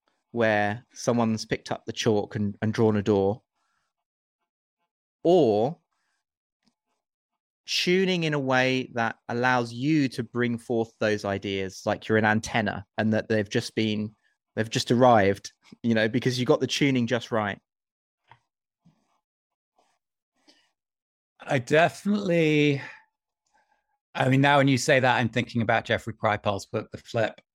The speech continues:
Speaker 2: And, um, I, I, I definitely,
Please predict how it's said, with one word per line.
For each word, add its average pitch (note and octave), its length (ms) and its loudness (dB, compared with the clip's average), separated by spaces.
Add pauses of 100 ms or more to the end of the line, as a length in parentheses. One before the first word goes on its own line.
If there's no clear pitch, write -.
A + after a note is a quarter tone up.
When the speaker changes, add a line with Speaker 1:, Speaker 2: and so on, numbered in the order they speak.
(120)
Speaker 2:
And, G2+ 520 -4 (260)
um, F#2+ 600 -2 (1120)
I, A2+ 260 -2
I, C#3+ 320 0
I C#3 120 2 (360)
definitely, D#3+ 720 2